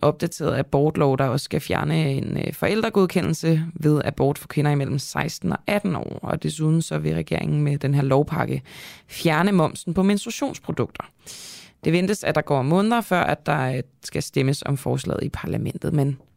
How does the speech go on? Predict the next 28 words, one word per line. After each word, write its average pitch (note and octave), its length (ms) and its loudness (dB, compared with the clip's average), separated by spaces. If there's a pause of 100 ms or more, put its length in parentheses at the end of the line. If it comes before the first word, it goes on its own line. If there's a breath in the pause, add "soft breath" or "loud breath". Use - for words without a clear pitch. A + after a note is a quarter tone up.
(200)
Spanien - 440 -4
progressiv A#3+ 480 0
på G3 80 -2
det G#3+ 100 2
her G#3+ 80 -2
om-, G#3+ 180 0 (300)
område, G#3 500 0
det, G#3 280 2
øhm, D#3 300 0 (1400 soft breath)
det D#3 80 -6
synes A#3+ 140 -2
jeg F4 40 0
er E4+ 60 2
spændende. C#4+ 380 0
Altså, E3 200 0
øh, C#3+ 380 2
jeg D#3 100 0
ved G3+ 60 2
ikke, A#3+ 100 -2
om A3+ 60 -2
det G3 100 0
er F#3 40 4
gak - 300 0
eller G3+ 160 2
genialt. E3+ 460 2
Hvad B3 100 -2
tænker G#3 260 2
I? B3 180 4